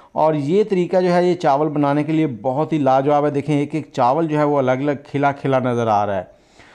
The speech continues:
तो आपको वीडियो कैसी लगी है? अगर अच्छी लगी है तो लाइक भी कर दीजिएगा, कमेंट भी कर दीजिए और अपने फैमिली मेम्बर्स के साथ शेयर भी कर दें और कम-, कमेंट में अपनी राय ज़रूर दीजिएगा। इसके साथ ही मुझे इजाज़त दें, दुआओं में याद रखिएगा।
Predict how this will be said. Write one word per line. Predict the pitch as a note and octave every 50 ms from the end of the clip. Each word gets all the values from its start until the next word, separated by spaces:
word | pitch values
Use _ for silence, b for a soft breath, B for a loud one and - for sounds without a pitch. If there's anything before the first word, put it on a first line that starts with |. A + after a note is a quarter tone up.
| B B -
तो | -
आपको | C#3 C#3+ C#3 F#3 F3
वीडियो | D3 C3+ D3 D3+ F#3 G3
कैसी | F3+ F#3 F3 D#3 - F3+
लगी | E3 E3 D#3+ E3
है? | E3 E3
अगर | D#3 D3+
अच्छी | C#3+ C3 C#3 - E3
लगी | D#3+ D#3+ D3+ D3
है | D3+ D3
तो | D3+ C#3
लाइक | B2 A#2+ B2 C3+ C#3 D3+
भी | D#3+ D3
कर | - D#3 D3
दीजिएगा, | C#3+ D3 D3 C#3+ D3+ D3 D3 D3+ D3
कमेंट | D3 - - B2+ C3 D3+ F3 F3+ E3+
भी | F3 E3
कर | E3 D#3+ D3+
दीजिए | C#3+ D3 D3+ D3 C#3 D#3 D#3+ D#3+
और | - - B2+ B2+ C3+ C#3+ C#3 C#3 C#3 - - -
अपने | A#2 A2 C3 C3+ C#3 C3+
फैमिली | C3+ C3+ B2 B2 C3 C3+ C#3
मेम्बर्स | C3+ C3 B2+ B2+ C3+ C3 C3+
के | - C#3
साथ | C3 C3 C3+ C3+ C3
शेयर | - - - B2+ C3+ C#3+
भी | C#3 C#3+ C#3+
कर | - C#3+ C3+ C3
दें | B2+ D#3 E3 D#3 D#3 B B B B B B B B B
और | - C#3 C3+ C#3 -
कम-, | D3+ D3 D#3 F#3+ - - _ _ _ _ _
कमेंट | - C3+ C#3+ D#3 D#3+ D#3
में | D#3 D#3
अपनी | D3 - C#3+ D3+ C#3+
राय | A#2+ G#2+ A#2+ B2+ C#3+ D#3+
ज़रूर | D3+ D3 D3 D#3 D3+
दीजिएगा। | D3 D#3 D3 C#3+ D3 D3 C#3+ D3 D3 -
इसके | - B2+ - - C3
साथ | A2+ - B2 A#2 B2 B2 B2
ही | C3
मुझे | A#2+ A#2+ A#2 A#2+ A#2 C3+ D#3
इजाज़त | D3+ D3 D3+ D3+ D3+ D#3 D3
दें, | C#3 D#3 D3+ C#3+
दुआओं | C3 A#2+ A#2+ C3+
में | D3+ D#3 D#3
याद | D3+ D3 C#3+ C#3+
रखिएगा। | C#3 C#3 - - D3 C#3+ C#3 C#3+ D3+ E3+